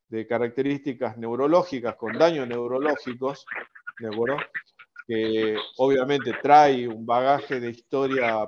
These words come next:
posterior bastante importante, que generalmente son pacientes propensos a tener no solamente el trastorno de deglución, en la cual se tienen que alimentar exclusivamente por una sonda, sino que también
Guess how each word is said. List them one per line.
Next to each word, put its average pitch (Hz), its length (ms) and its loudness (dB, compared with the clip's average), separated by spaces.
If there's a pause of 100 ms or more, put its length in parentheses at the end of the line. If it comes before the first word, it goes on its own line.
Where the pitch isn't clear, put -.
(100)
posterior 131 720 -4 (240)
bastante 131 420 -4
importante, 139 880 -4 (440)
que 120 180 -6
generalmente 131 500 -2
son 135 220 -8 (240)
pacientes 127 640 -4 (120)
propensos 147 640 -4
a 135 40 -14
tener 135 460 -4 (760)
no 156 180 -2
solamente 156 460 0
el 131 100 0
trastorno 139 520 -2
de 123 120 0
deglución, 175 680 -4 (120)
en 110 60 -14
la 104 100 -10
cual 127 440 0
se 113 180 -12
tienen 127 260 -8
que 117 60 -6
alimentar 123 380 -4
exclusivamente 127 580 -6
por 117 140 -4
una 117 120 -6
sonda, 147 360 -2
sino 131 240 -6
que 131 160 -8
también 139 520 -2